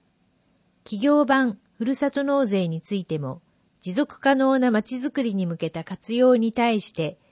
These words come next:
積極的にピーアールを実施。公共施設長寿命化計画に基づく整備。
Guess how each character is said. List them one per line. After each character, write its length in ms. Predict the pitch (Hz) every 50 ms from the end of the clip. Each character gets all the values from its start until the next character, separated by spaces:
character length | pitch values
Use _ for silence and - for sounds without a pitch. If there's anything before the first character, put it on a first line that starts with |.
| _ _
積 260 | _ - - 180 -
極 260 | _ - 269 269 -
的 260 | - - 277 - 277 247
に 140 | 269 269
ピ 340 | 254 - 269 269 269 262 262
ー 180 | 269 269 269 262
ア 40 | 254
ー 40 |
ル 140 | 202 175 160
を 120 | 151 143 147
実 160 | - 156 160
施。 400 | - - - - 160 139 - - _ _ _ _ _ _ _ _ _ _ _ _ _ _ _ _ _ _ _ _ _ _ _ _
公 260 | - 311 330 330 302
共 300 | - - 339 330 320 320
施 80 | - -
設 500 | - 320 311 302 - - 170 170 - - _ _
長 280 | - - 302 320 320 320
寿 180 | 277 302 320 311
命 260 | 311 302 302 302 294
化 160 | - 285 294
計 220 | - 320 311 302
画 280 | 294 - 240 226 - 202
に 100 | 170 170
基 40 | 160
づ 380 | 156 170 - 254 262 233 254
く 120 | 240 - -
整 320 | - - 233 214 196 170
備。 200 | 151 139 131 -